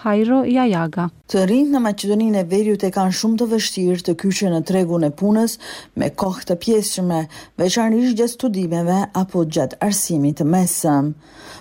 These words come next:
Speaker 2: Blendi Hodaj nga organizata që përfaqëson të drejtat e të rinjve, Forumi Rinor për Ndryshime në Arsim, për Radion Evropa e Lirë, thotë se papunësia në mesin e të rinjve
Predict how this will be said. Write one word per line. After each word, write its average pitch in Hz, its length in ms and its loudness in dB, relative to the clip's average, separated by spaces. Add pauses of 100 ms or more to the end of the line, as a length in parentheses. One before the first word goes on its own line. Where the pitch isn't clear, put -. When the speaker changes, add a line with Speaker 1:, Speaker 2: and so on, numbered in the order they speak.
Speaker 2:
Blendi 190 460 2
Hodaj 240 480 2
nga 233 160 2
organizata 214 640 0
që 202 160 -2
përfaqëson 196 640 0
të 185 80 -2
drejtat 196 420 0
e 180 80 0
të 190 160 2
rinjve, 220 560 2
Forumi 160 540 0
Rinor 185 480 2
për 175 160 0
Ndryshime 160 500 -2
në 131 140 2
Arsim, 208 420 2 (460)
për - 160 -2
Radion 165 400 0
Evropa 170 400 0
e 175 80 0
Lirë, 220 320 2
thotë 202 220 -2
se 170 120 0
papunësia 170 680 0
në 233 80 2
mesin 214 400 0
e 175 80 0
të 170 160 -2
rinjve 226 340 2